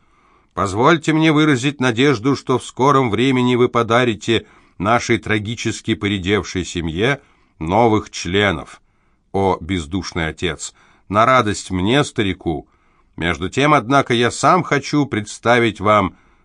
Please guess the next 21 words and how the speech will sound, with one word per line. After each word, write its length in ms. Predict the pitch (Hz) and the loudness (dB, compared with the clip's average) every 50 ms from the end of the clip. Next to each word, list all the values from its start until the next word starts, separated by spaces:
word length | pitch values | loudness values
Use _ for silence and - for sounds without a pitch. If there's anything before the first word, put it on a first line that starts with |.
| _ _ - | _ _ -12
нового 880 | - - 80 107 156 185 170 160 156 143 143 151 151 147 147 143 143 - - | -10 -4 0 2 4 4 4 2 0 2 4 4 6 6 6 4 2 0 -8
члена 880 | - - - - 76 73 95 120 135 135 127 120 117 117 117 113 107 - | -14 -12 -12 -10 -6 -2 2 2 4 4 2 2 2 2 2 2 0 -4
семьи". 680 | - - - - 95 98 95 90 90 107 95 - - _ _ _ _ _ _ _ _ _ _ _ _ _ _ - | -8 -14 -10 -6 -4 -2 -2 -2 -2 -4 -6 -8 -10 _ _ _ _ _ _ _ _ _ _ _ _ _ _ -12
Всеобщее 520 | - - 107 95 87 - - - 90 80 | -4 -2 0 0 0 -2 -2 -4 -4 -4
замешательство, 1080 | 71 85 85 80 - 98 90 85 - 85 76 - - - 78 85 82 80 80 80 80 71 | -4 -6 -6 -4 -4 -4 -4 -4 -6 -10 -10 -10 -12 -8 -4 -2 -2 0 0 -2 -2 -4
всеобщее 480 | - - - 87 78 76 - - 87 80 | -6 -4 -4 -4 -4 -4 -8 -8 -6 -6
волнение. 720 | 76 78 78 80 85 92 104 107 113 117 123 127 135 135 _ _ _ _ _ _ _ _ _ _ _ - | -4 -4 -4 -2 -2 -2 -2 -2 -2 -2 -2 -2 -2 -4 _ _ _ _ _ _ _ _ _ _ _ -4
Авраам 580 | - 98 95 85 101 101 101 95 90 87 82 - | 0 0 0 2 2 2 4 4 2 2 0 -4
усмехнулся 800 | 85 - - 92 85 - - - 117 147 151 135 - - 127 | -8 -8 -6 -8 -8 -8 -4 -2 0 0 0 -2 -2 -2 -2
и 160 | - - 101 | -2 -4 -6
кивнул 400 | 85 - 95 80 87 92 90 87 | -8 -6 -6 -4 -2 -2 -2 -2
головой. 460 | 80 82 80 80 78 76 78 69 64 _ _ _ _ _ _ _ _ _ _ _ _ | -2 -4 -4 -4 -4 -4 -6 -8 -10 _ _ _ _ _ _ _ _ _ _ _ _
"Да, 460 | - - 135 - 131 165 175 175 170 | -14 -6 0 2 4 6 6 6 4
мой 300 | 139 113 117 131 135 127 | 4 4 4 4 4 4
Мавр, 480 | 110 110 117 120 110 92 71 67 64 60 | 4 4 4 4 4 2 0 -2 -12 -10
наконец-то 760 | 65 80 101 - - 123 123 139 156 165 - - - - 151 | -8 -8 -6 -2 0 0 2 2 2 0 0 -4 -2 0 0
у 80 | 151 139 | 0 0
тебя, 340 | - - 127 131 143 143 135 | -2 -2 0 2 2 4 4
мой 200 | 127 127 127 123 | 4 4 4 4
мальчик, 580 | 120 120 123 120 104 - - - 113 - - | 4 4 2 2 0 -2 -4 -6 -6 -6 -2
появится 960 | - 101 101 104 107 107 104 101 98 80 - - - 101 95 95 92 85 - | -2 0 2 2 2 2 2 0 -2 -4 -6 -8 -4 0 2 2 2 0 -2